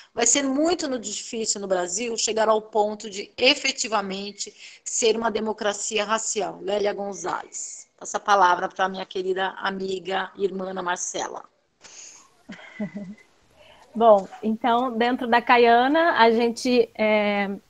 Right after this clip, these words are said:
Speaker 2: identifica e reconhece a necessidade, né, desse, desse diálogo, é, e a gente, enquanto mulheres brancas, né, reconhecemos nosso lugar de privilégio,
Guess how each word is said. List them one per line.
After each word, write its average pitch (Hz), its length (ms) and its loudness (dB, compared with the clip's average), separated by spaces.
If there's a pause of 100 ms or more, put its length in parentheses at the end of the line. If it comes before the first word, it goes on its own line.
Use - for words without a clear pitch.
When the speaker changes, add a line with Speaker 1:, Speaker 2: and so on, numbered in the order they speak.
(380)
Speaker 2:
identifica 226 580 2
e 240 40 2
reconhece 233 680 2
a 226 40 4
necessidade, 214 800 2
né, 220 260 4
desse, 202 760 2 (540)
desse 208 260 -4
diálogo, 233 880 4 (240)
é, 190 920 -4
e 202 160 -2
a 202 140 2
gente, 220 420 0
enquanto 226 440 2
mulheres 220 460 4
brancas, 226 640 6
né, 220 160 4
reconhecemos 220 640 2
nosso 214 300 0
lugar 208 380 2
de 202 140 -4
privilégio, 220 960 2